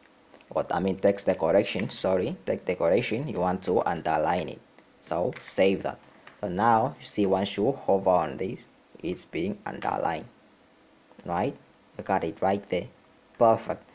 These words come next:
And then now if you, since this is responsive, so if you are viewing it on the bigger screen, you'll see it's looking like that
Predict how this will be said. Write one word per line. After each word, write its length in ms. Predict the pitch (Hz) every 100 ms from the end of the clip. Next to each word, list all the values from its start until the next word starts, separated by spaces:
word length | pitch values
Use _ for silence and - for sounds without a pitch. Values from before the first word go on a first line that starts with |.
| - -
And 140 | 90
then 200 | 104 90
now 440 | 98 127 117 127 -
if 320 | - 101 - 98
you, 280 | 101 151 - -
since 360 | - - 98 92
this 140 | 98
is 260 | 101 92 76
responsive, 720 | 71 - - 101 107 101 101
so 380 | - - 101 143 -
if 160 | -
you 80 | 90
are 60 | 85
viewing 220 | 98 95
it 140 | 87
on 140 | 196 95
the 100 | -
bigger 340 | - 190 -
screen, 500 | - - 117 107 160 -
you'll 140 | - -
see 340 | - 95 139 - -
it's 160 | - -
looking 300 | 95 98 92
like 260 | 78 82 -
that 320 | 107 107